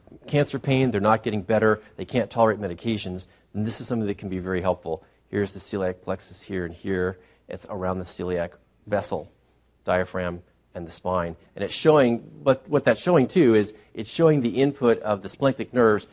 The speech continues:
that create the plexus. And so this is a, an injection that's done with patients prone, two needles typically, local anesthetic is injected,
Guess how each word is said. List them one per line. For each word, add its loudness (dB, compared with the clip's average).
that -4
create 0
the -20
plexus. -4
And -4
so 2
this 0
is -6
a, -6
an -4
injection 2
that's -2
done 2
with -8
patients -6
prone, 2
two 0
needles 0
typically, -2
local 0
anesthetic 0
is -8
injected, -2